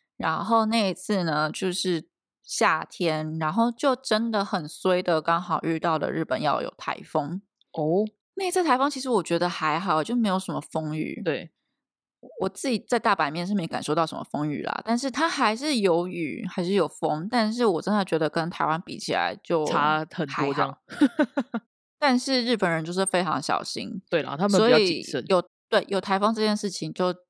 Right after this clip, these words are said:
Speaker 1: 造成了，因为我隔天要回家，我要回台湾，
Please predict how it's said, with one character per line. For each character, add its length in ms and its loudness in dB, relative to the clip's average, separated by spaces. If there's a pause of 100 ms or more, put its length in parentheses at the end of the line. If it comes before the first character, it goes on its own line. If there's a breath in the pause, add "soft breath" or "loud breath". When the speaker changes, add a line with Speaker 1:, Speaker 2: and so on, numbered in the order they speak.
Speaker 1:
造 240 4
成 220 -4
了， 400 -4 (280)
因 120 4
为 40 8
我 140 8
隔 220 0
天 160 -4
要 160 0
回 260 -6
家， 180 0 (280)
我 40 -2
要 60 4
回 140 -6
台 220 -6
湾， 220 -4